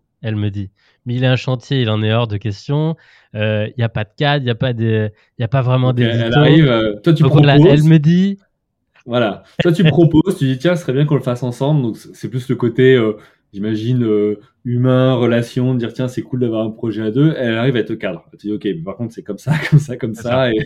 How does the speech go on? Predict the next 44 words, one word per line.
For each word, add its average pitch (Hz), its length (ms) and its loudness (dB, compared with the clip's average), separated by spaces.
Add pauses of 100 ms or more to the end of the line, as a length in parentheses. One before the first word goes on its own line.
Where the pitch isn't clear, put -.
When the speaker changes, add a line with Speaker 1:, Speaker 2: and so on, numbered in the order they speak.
Speaker 2:
<laughs> 151 320 2
on 139 60 -2
va, 120 100 -6
ok, 160 600 -2 (280)
Speaker 1:
<laughs> - 240 -8
Speaker 2:
très 110 140 -6
bien. » 123 260 0 (960)
Bah, 139 160 0
c'est 147 140 0
intéressant. 180 480 4
Speaker 1:
Et 147 60 0
Speaker 2:
Quand, 131 60 2
Speaker 1:
donc, 156 180 2
Speaker 2:
non, 156 80 4
mais 165 120 8
tu - 60 4
vois, - 180 4
Speaker 1:
euh, 151 60 4 (140)
Speaker 2:
on, 139 120 -6
on, 117 60 -8 (120)
on 123 120 -4
parle, 135 220 0
vous 110 140 -6
en 113 80 -4
êtes 110 140 -8
pas 120 140 0
Speaker 1:
bah - 20 0
oui. 165 60 -2
Speaker 2:
encore 117 140 -4
à 110 80 0
être 107 160 -4
associés, 127 500 -2
mais, 117 260 0 (500)
mais 110 240 -4
sans 117 240 -6
ça, 151 180 0
c'est 151 140 -4
intéressant 110 420 -6
de 120 80 -6
voir, 117 280 -2
en 107 100 -6
fait, 135 260 -8
que, 123 100 -4
euh, 113 380 0